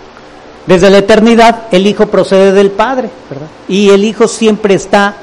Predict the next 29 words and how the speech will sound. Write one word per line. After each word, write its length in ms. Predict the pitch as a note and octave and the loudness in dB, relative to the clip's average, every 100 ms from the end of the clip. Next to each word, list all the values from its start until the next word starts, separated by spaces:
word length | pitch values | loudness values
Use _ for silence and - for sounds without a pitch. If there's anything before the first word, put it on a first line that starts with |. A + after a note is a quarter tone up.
| - | -10
en 340 | F3 F3+ F3 E3+ - - - | -2 0 0 -2 -10 -10 -4
el 280 | E3+ E3 D#3+ - - - - - | -2 -2 -6 -14 -20 -20 -20 -8
Padre, 480 | G#3 G3+ G3 E3 C3+ - - - | -4 -2 -2 -4 -8 -14 -20 -20
hermano, 300 | A#2 A#2 - - - | -18 -18 -20 -18 -8
¿sí? 160 | F3 G3 - - - - - - - - - - - - - - - | -8 -8 -18 -20 -20 -20 -20 -20 -20 -20 -20 -20 -20 -20 -20 -20 -4
Esto 300 | A3+ C#4+ - | 0 0 2
es 240 | A3+ A3+ G#3 | 2 2 0
lo 180 | G3 | -2
que 240 | G3 F#3+ F#3+ - - - - - - - - - D#3+ | 0 -2 -4 -10 -20 -20 -20 -20 -20 -20 -20 -16 -6
nosotros 440 | D#3+ C#3+ F#3+ F#3+ | -4 -2 -2 -2
tenemos 380 | G3 F#3 F#3+ F#3 | 0 0 0 -2
que, 220 | - F#3 | 0 0
eh, 420 | F#3+ - E3 D#3 D3+ | 0 -4 -6 -4 -6
eh, 260 | C#3 C3+ C3 C3+ - - - | -8 -6 -8 -10 -18 -18 -6
tener 280 | F3+ F#3 F#3+ | 0 2 2
aquí, 380 | F#3+ - F3+ D#3+ - | 0 0 -2 -2 -6
¿verdad? 300 | C#3+ C#3+ D#3 - | -8 -4 -4 -4
Eh, 200 | D3+ C#3+ C#3+ | -6 -6 -6
eh, 240 | C#3+ C3+ F3 | -10 -8 -6
ese 180 | E3+ | -2
entendimiento 560 | G3 G3+ F3 F3+ F#3+ G3 | -2 0 0 0 0 0
de 160 | F#3 F#3 | 0 0
esta 280 | F#3 G3 F3+ | 0 -2 0
referencia 600 | F#3 - F#3+ F#3+ F#3+ F3 | -2 0 -2 -2 -2 -2
que 120 | F3 | -2
hace 200 | E3 F#3+ | -2 -2
al 120 | E3 | -4
Salmo 520 | - F3 D#3+ D#3+ D#3+ | -6 -4 -2 0 0
dos, 380 | D#3 E3+ F3 - | 0 0 0 -4